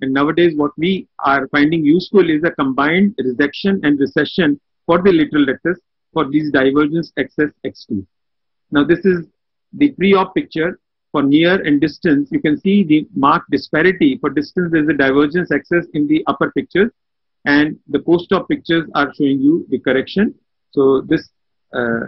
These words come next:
we had published along with the Karthika. And this is a video of the same. In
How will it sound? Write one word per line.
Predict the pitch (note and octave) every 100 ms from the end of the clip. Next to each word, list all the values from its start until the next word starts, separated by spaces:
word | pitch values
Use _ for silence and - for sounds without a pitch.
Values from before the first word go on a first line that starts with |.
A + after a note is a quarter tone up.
| -
we | C3
had | B2+
published | C#3+ C3 D#3+ E3 D3+
along | C3+ C3
with | C3 B2 -
the | C#3+ C#3+ -
Karthika. | B2+ - - F3+ E4 _ _ _ _ _ _ _ _ _
And | C3+ C3+
this | C#3 C#3+
is | F3 E3
a | D3+
video | C3+ D3 F#3+ E3
of | - C3+
the | C#3
same. | - D3 D#3+ D3 _ _ _ _ _ _ _ _ _ _ _ -
In | D#3+ E3